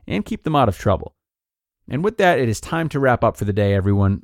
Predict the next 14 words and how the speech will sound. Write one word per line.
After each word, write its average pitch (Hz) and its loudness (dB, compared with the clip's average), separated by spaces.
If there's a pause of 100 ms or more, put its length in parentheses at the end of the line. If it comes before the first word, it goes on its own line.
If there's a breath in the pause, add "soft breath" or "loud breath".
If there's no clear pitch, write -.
I - -12
really 156 2
appreciate 117 2
you 85 -4
being 117 0
here 120 0
and 113 -2
going 123 2
on 117 2
this 113 0
journey 123 2
with 117 0
me 117 0
today. 120 -2